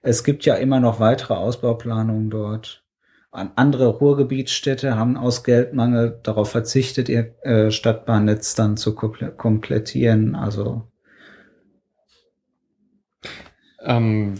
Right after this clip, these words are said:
Speaker 2: würdest du denn sagen, dass, äh, die anderen Städte mit ihren Straßenbahnen trotzdem besser dran sind oder eher schlechter?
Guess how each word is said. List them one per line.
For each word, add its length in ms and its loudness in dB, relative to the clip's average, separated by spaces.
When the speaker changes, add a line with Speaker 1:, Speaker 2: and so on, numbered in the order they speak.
Speaker 2:
würdest 340 0
du 60 0
denn 160 2
sagen, 640 0
dass, 340 -2
äh, 220 0
die 100 -2
anderen 220 2
Städte 420 -4
mit 160 -2
ihren 160 0
Straßenbahnen 720 0
trotzdem 380 -4
besser 240 -4
dran 240 -2
sind 280 -2
oder 200 2
eher 140 0
schlechter? 460 -12